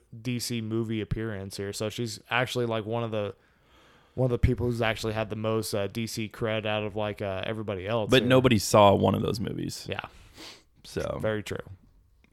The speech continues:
Speaker 2: I don't know. I literally don't know anyone who watched Birds of Prey.
Speaker 1: Yeah. I still haven't.
Speaker 2: I won't.
Speaker 1: Hmm.
Speaker 2: All right, let's talk about, uh, some video on demand stuff.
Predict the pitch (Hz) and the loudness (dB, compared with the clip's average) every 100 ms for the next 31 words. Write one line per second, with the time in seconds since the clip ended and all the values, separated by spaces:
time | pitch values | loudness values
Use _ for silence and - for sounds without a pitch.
0 | - 120 131 123 - - 120 123 123 120 | 4 8 10 10 6 6 8 10 12 12
1 | 113 101 98 98 98 98 98 104 - 95 | 10 8 8 8 8 6 6 4 2 0
2 | 98 90 87 87 107 _ 117 110 - - | 0 0 -2 -4 -10 _ -6 -4 -6 -20
3 | _ _ _ _ - - - - 185 - | _ _ _ _ -16 -12 -4 8 8 8
4 | 107 104 104 120 - - - - 107 98 | 2 -2 -2 -4 -6 -12 -6 2 6 8
5 | 113 - - _ - - 104 _ _ _ | 8 4 -4 _ -16 -12 -12 _ _ _
6 | _ _ _ 120 135 123 120 - 131 123 | _ _ _ 12 12 12 12 12 12 12
7 | 117 117 113 - 110 101 101 104 98 113 | 12 12 12 12 8 8 8 8 8 10
8 | 107 101 98 101 101 - 95 | 10 10 8 4 0 0 0